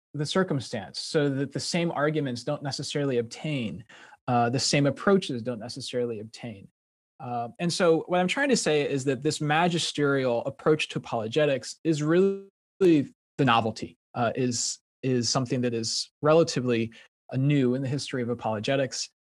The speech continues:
Um, but the ministerial side of apologetics is a necessity, right? As long as the church has to bear witness, it has to answer the questions that, that are asked and respond to obstacles and objections to Christian faith.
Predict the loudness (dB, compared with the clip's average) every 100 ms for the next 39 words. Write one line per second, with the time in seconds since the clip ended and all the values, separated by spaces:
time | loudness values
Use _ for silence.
0 | -4 -2 0 -2 -6 -10 _ _ _ _
1 | _ -6 -2 0 2 6 6 6 4 2
2 | 2 0 0 0 -2 -4 -4 -4 -4 -4
3 | -4 -8 -2 2 2 0 -2 0 2 2
4 | 2 -4 -10 _ -4 -2 0 2 4 2
5 | 0 -2 -2 0 0 0 -2 0 2 2
6 | 0 -2 -8 -10 _ _ _ -12 -8 -2
7 | -2 -2 -4 0 0 0 -4 _ _ _
8 | _ _ -6 -4 0 0 2 2 0 -2
9 | -2 -4 -2 -2 0 0 2 2 2 0
10 | -6 -8 -6 -4 0 0 2 2 2 2
11 | 0 -2 -4 -2 -2 -2 -4 -4 -4 -4
12 | -6 -6 -6 -4 -6 0 0 0 -6